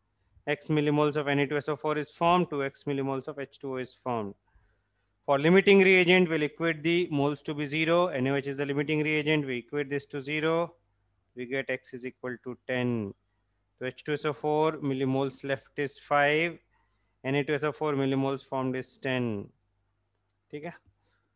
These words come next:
Now we have to find out concentration of N A two S O four. Concentration of N A two S O four in the mixture will be millimoles of N A two S O four left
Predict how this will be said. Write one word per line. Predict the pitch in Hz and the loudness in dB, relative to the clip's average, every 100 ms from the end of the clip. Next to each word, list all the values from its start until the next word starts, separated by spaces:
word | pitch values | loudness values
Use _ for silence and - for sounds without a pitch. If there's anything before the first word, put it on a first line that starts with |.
| _ _ _ _ _ | _ _ _ _ _
Now | 139 190 | 2 4
we | 202 | 4
have | 196 185 | 2 0
to | |
find | 190 185 190 | 2 4 6
out | 190 190 190 | 6 4 0
concentration | - 160 160 - 180 175 170 - 170 165 | 0 2 2 2 0 2 -2 0 0 2
of | 160 160 | 0 -2
N | 143 147 | -4 0
A | 156 | 0
two | 151 156 147 | 0 -4 -4
S | 143 | -4
O | 147 | -6
four. | 135 147 135 117 - _ _ - - - _ _ _ _ _ _ _ _ _ _ _ _ 139 | -6 -6 -4 -4 -8 _ _ -20 -20 -20 _ _ _ _ _ _ _ _ _ _ _ _ -4
Concentration | 151 160 180 175 170 185 | -2 2 2 2 0 2
of | 175 165 | 4 4
N | 165 | 2
A | |
two | 160 | 2
S | 165 | -2
O | 165 | -2
four | - 170 | -2 0
in | 160 | 2
the | 160 | 4
mixture | 156 151 - 143 147 - _ - - - - - - | 2 0 -2 -2 -2 -4 _ -20 -18 -18 -20 -20 -4
will | 156 170 | -2 0
be | 151 151 165 | 0 0 0
millimoles | 156 151 180 185 185 180 | 0 4 6 6 4 4
of | 185 170 | 2 6
N | 165 | 4
A | 165 | 4
two | 170 | 2
S | 151 | 0
O | 170 | -2
four | - 170 | 0 0
left | 160 156 143 - _ | 4 4 2 -2 _